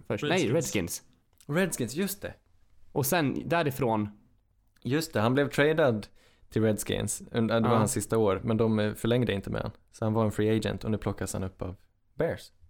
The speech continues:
Speaker 1: Där, så var det. Jag, jag,
Speaker 3: Så
Speaker 1: ja,
Speaker 3: måste det bli.
Speaker 1: det, det gick så snabbt där att han bytte. Jag ser fortfarande han i, i Packers, det var det som var problemet.
Speaker 3: Ja, ju-, det gjorde jag också. Det var därför jag blev förvirrad.
Speaker 1: Mm.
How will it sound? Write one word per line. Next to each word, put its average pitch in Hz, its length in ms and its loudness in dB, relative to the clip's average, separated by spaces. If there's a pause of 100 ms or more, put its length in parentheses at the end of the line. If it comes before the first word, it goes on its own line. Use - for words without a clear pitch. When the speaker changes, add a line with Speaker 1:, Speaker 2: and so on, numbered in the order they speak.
(340)
Speaker 1:
Där, 117 260 -4
så 127 180 -2
var 85 140 -2
det. 85 120 -4
Jag, 123 220 0
jag, 120 120 0
Speaker 3:
Så 143 420 0
Speaker 1:
ja, 117 100 2
Speaker 3:
måste 139 160 -8
det - 40 -16
bli. 107 160 -8 (140)
Speaker 1:
det, 135 300 -4
det 143 60 2
gick 139 180 2
så 139 120 -2
snabbt - 300 -4
där 90 120 0
att 98 140 0
han 110 120 -2
bytte. 107 380 -2 (220)
Jag 135 160 0
ser 160 120 2
fortfarande 139 420 -2
han 110 180 0
i, - 180 -2
i 117 60 -2
Packers, 131 440 -4
det 113 60 -6
var 110 60 -4
det 107 60 -2
som 104 160 -6
var 98 60 -4
problemet. 101 480 -6 (180)
Speaker 3:
Ja, 147 160 0
ju-, 170 140 2
det 156 100 2
gjorde 160 180 2
jag 151 120 4
också. 131 220 0
Det 113 60 2
var 123 80 4
därför 127 220 2
jag 113 100 0
blev 113 280 -2
förvirrad. 113 500 -2 (260)
Speaker 1:
Mm. 135 220 0